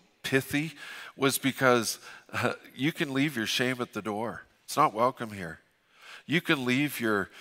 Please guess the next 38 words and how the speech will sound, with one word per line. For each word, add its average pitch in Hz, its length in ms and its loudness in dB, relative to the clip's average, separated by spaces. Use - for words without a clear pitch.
your, 113 320 2
your 113 180 4
hurt 139 480 2
and 113 140 -4
your 104 160 -2
pain 139 560 -4
at 127 180 2
the 110 80 -6
door. 104 400 -6
'Cause 127 200 -2
you're 180 180 -2
God's 110 300 -6
holy 117 300 -8
people. 147 380 -12
Now, 110 160 -2
how 190 180 6
do 214 80 0
we 165 160 0
be 131 160 0
holy? 127 280 6
We're 123 140 2
gonna 131 180 -2
see 156 260 0
that 117 200 6
in 117 60 -16
verse 120 300 2
two 185 160 2
a - 20 8
little 120 240 2
bit. 110 220 4
But 151 160 6
we 185 160 4
are 175 120 10
holy, 147 400 4
number 143 380 6
one, 135 320 4
and 139 200 0
completely 151 760 0